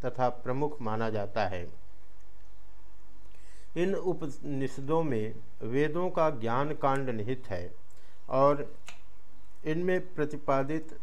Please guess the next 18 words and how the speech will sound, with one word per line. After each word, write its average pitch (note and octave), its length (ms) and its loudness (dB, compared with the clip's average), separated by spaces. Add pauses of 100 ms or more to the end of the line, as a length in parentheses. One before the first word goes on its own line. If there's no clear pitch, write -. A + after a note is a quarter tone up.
तत्वज्ञान C#3+ 680 2
को D3 220 2
वेदांत B2 560 2
की B2+ 180 -2
संज्ञा A2 420 0
दी A2+ 240 0
गई G2 260 0
है। F2+ 220 -2 (960)
भगवत्पाद D#3+ 720 4
श्री D3 240 0
शंकराचार्य C#3 760 2
जी B2+ 280 0 (160)
के A2+ 220 0
काल C3+ 320 4
से B2+ 200 0
ही G2 280 -2 (380)
इस D#3 140 0
पर D#3+ 220 0